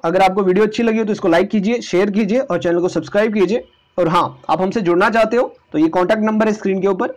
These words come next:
आप हमसे जुड़ सकते हो live online classes के लिए। Computer से related classes भी हो जाएंगी आपकी और बाकी law subjects की, single subject की भी आपकी classes यहाँ पे चलती रहती है। तो आज की computer की series ये थी। अब हाल फिलहाल जितनी जल्दी हो सकेगा उतनी जल्दी हम जीके की series start करेंगे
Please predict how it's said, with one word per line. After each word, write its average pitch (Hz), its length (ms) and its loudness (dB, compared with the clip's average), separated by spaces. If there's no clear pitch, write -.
आप 151 100 -4
हमसे 170 220 -4
जुड़ 185 200 -2
सकते 214 260 -4
हो 233 60 0
live 175 300 2
online 175 280 0
classes 170 340 -2
के 196 120 -4
लिए। 196 220 -2
Computer 165 540 -2
से 180 120 0
related 175 320 -2
classes 175 360 -2
भी 185 100 -2
हो 175 140 0
जाएंगी 180 280 0
आपकी 175 300 -2
और 160 200 2
बाकी 151 280 0
law 170 200 2
subjects 165 420 -2
की, 170 140 -4
single 170 300 -2
subject 160 400 -2
की 165 80 0
भी 170 100 0
आपकी 170 220 -2
classes 151 340 -4
यहाँ 135 120 -4
पे 196 120 -2
चलती 135 300 -4
रहती 123 240 -8
है। 131 140 -12
तो 143 100 0
आज 180 340 2
की 247 140 0
computer 214 320 2
की 233 80 0
series 202 300 0
ये 185 120 2
थी। 254 140 -2
अब 160 420 2
हाल 214 240 2
फिलहाल 226 420 2
जितनी 190 280 0
जल्दी 220 200 2
हो 214 100 2
सकेगा 214 280 2
उतनी 208 200 0
जल्दी 202 260 0
हम 208 160 0
जीके 160 260 2
की 156 100 -2
series 190 260 -2
start 175 320 0
करेंगे 180 340 2